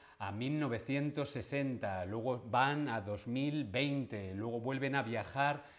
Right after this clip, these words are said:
a mil novecientos veinte, la guerra civil, las colonias, eh, eh, bueno, muy interesante. Historia y ciencia ficción con teletransporte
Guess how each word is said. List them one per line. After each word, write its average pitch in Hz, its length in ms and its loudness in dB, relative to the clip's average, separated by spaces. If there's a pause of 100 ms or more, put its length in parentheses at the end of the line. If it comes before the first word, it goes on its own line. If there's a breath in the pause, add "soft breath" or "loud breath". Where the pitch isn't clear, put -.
(100)
a - 80 -10
mil 143 300 0
novecientos 131 800 -2
veinte, 117 500 -2
la 90 120 -6
guerra 127 300 -2
civil, 117 720 -2 (480 loud breath)
las 110 260 -4
colonias, 113 1120 0
eh, 110 340 -2
eh, 104 300 -6
bueno, 98 200 -14 (320)
muy 127 240 -2
interesante. 95 760 -6
Historia 170 840 6
y 107 80 -6
ciencia 127 400 -4
ficción 139 560 -2
con 135 440 0 (920 soft breath)
teletransporte 110 1200 0